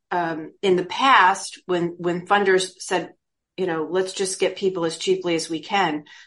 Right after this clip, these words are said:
they understand that we need to pay for the talent to,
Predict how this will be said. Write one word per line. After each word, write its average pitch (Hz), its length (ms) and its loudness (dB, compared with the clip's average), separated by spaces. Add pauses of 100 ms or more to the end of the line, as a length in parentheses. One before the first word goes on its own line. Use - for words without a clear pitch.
they 190 140 0
understand 196 800 2
that 170 180 -4
we 190 140 2
need 175 180 0
to 165 80 -10
pay 160 240 -4
for 156 160 -8
the 151 80 -8
talent 151 460 -4
to, 160 200 -6